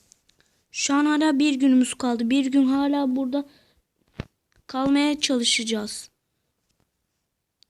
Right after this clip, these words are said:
Aynen öyle dostum ya. Ben bile üşüdüm yatarken.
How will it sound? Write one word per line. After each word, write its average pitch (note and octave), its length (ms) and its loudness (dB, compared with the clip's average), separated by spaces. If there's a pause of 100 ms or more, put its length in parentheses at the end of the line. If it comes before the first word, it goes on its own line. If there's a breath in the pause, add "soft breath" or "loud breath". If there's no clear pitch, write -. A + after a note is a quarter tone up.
(880)
Aynen C4 400 4
öyle C4 300 4
dostum B3 480 -8
ya. A3 240 -14
Ben D#4 260 -14
bile C4 240 -12
üşüdüm B3+ 340 -14
yatarken. A3 520 -12